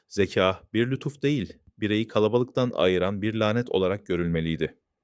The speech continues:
Schopenhauer'a göre zihin ne kadar keskinse,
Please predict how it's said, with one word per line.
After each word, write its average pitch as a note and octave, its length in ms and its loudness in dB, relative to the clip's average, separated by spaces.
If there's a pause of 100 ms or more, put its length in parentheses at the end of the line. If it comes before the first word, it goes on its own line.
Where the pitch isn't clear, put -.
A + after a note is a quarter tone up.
(500)
Schopenhauer'a G2+ 640 4
göre F#2+ 480 2
zihin B2 360 -4
ne C#3+ 80 -4
kadar C3+ 280 0
keskinse, A2+ 840 -4